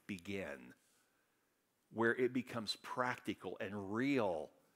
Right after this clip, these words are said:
and powerful in our hearts, and where we walk by you instead of you walking by us.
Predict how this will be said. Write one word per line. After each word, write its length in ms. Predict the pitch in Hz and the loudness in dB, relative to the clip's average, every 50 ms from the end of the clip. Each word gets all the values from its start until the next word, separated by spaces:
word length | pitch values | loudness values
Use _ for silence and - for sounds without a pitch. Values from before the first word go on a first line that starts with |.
| _ _ _ _ _ - | _ _ _ _ _ -2
and 200 | - 120 104 95 - | -2 -2 -2 -2 -2
powerful 680 | - - 127 135 139 131 127 120 110 - - 98 87 - | 0 2 2 2 4 4 4 2 2 2 -2 -2 -2 -2
in 120 | 117 104 | -2 0
our 160 | 104 95 90 | 0 0 -2
hearts, 680 | - - 113 107 101 90 78 - - - - - - - _ _ _ _ _ _ _ _ _ _ _ _ _ _ _ _ _ | -2 -2 -2 0 0 -2 -4 -6 -8 -8 -8 -8 -8 -10 _ _ _ _ _ _ _ _ _ _ _ _ _ _ _ _ _
and 140 | - 113 107 | -2 0 4
where 140 | 104 117 117 | 6 6 4
we 160 | 113 113 107 | 4 2 0
walk 440 | 98 95 104 110 117 131 139 135 - - | -2 -2 -2 0 2 2 0 0 -2 -2
by 340 | 110 98 123 123 131 127 127 | 0 2 4 4 4 2 2
you 580 | 120 110 104 101 110 123 143 143 139 123 110 | 0 -2 -4 -4 0 4 4 6 6 6 4
instead 360 | 101 95 - - - 123 110 | 4 2 -2 -2 -2 0 2
of 120 | 110 98 90 | 2 0 0
you 320 | 98 110 123 131 127 113 | 0 0 2 2 2 2
walking 560 | 101 95 104 107 110 113 - - 110 104 98 | 2 2 2 2 2 2 0 -2 -6 -4 -2
by 280 | 92 104 101 95 95 92 | 0 2 2 2 2 0
us. 580 | - - 98 90 80 - - - - - - | -2 -4 -4 -4 -6 -6 -8 -8 -8 -8 -8